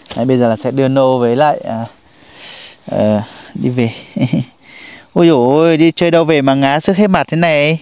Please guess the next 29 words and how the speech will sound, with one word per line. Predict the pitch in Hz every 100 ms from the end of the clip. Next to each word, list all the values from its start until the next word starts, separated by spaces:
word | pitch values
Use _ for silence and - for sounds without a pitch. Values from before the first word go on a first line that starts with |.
| -
em? | 147 170 202 - _ _ _ _ _ - - _ -
Đây, | 139 151
ngá | 143
sức | 143 -
hết | 147 170
mặt | 135 -
này, | 123
ôi, | 101 104
thương | - 123 123
quá. | 147 165 - -
Ừ, | 117 101
đã | 117
bị | - -
ho | 123 117
rồi. | 110 - - - - -
Chắc | - 147
là | 139 110
khả | - 98
năng | 113
cao | - 123
phải, | 120 131 101 87 71
à, | 98 104 - - - -
lấy | 110 107
thêm | 139 123
bọn | 113
ong | - 135 127
cũng | -
như | 135
là | 123